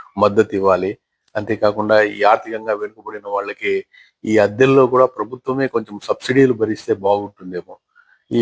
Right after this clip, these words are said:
వసతి లేకపోయిన వ్యక్తులకు మొదట ఇళ్ళు అందించి ఆ తర్వాత వాళ్ళ మిగతా అవసరాలు తీర్చడం ఎంతైనా అవసరము. అంతేకాకుండా వీళ్ళకు ఉపాధి శిక్షణా కేంద్రాలు కూడా ఇవ్వాలి. వాళ్ళు చదువుకున్నటువంటి వాళ్ళ చదువులను బట్టి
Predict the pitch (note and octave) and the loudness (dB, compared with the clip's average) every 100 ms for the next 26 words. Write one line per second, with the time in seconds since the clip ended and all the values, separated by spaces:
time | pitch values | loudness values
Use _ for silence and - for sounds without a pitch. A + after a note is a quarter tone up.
0 | A2+ A2+ A2 - B2 A#2 A2+ - A2+ A2 | 2 2 0 0 0 2 2 0 -8 -4
1 | G#2+ G2+ A#2 A2 G#2+ G#2 A2 - G#2+ G#2 | -4 -2 -2 -2 -2 -2 -2 -2 -2 -2
2 | G#2 A#2 A2 G#2 G#2+ G#2 A2+ G#2 - A2+ | -4 0 0 -2 -10 -4 2 2 2 2
3 | A2 G#2+ G2+ G2+ G2 F#2+ - _ - G#2 | 4 4 4 2 0 -6 -12 _ -10 -6
4 | A2+ - A2+ G#2 G2+ G#2 G#2 G2 F#2 F#2+ | -4 2 4 4 0 0 0 0 -8 -12
5 | _ _ _ A2 G#2 - G2+ G2 G2 G2+ | _ _ _ -4 -4 -2 -2 -2 -2 0
6 | G2+ F#2+ F#2 G#2 F2+ F2 - _ _ _ | 2 0 -2 -4 -6 -8 -20 _ _ _
7 | _ _ - A2+ A#2+ A2+ A2+ A#2 A2+ G#2+ | _ _ -4 -2 0 0 2 2 2 0
8 | G#2 G2+ G2+ - B2 A#2+ - - - B2+ | -2 -6 -12 -2 -2 -2 -6 -10 -4 -2
9 | A#2 A2+ A2+ A#2 G#2+ G#2+ G#2 G2 G2 F#2 | -2 -4 -2 0 0 0 -2 -2 -4 -4
10 | F#2 G#2 G2 G2 - G2 G#2+ G#2 G#2 G2 | -6 -4 -4 -4 -10 -8 -8 -10 -12 -14
11 | G2+ G2 G2 G2+ G2 G2 G2 - - - | -14 -12 -4 -2 0 -2 -6 -14 -20 -20
12 | _ - - G#2+ G#2+ G#2+ G2+ F#2 F#2 - | _ -14 -2 0 2 0 -2 -4 -6 -6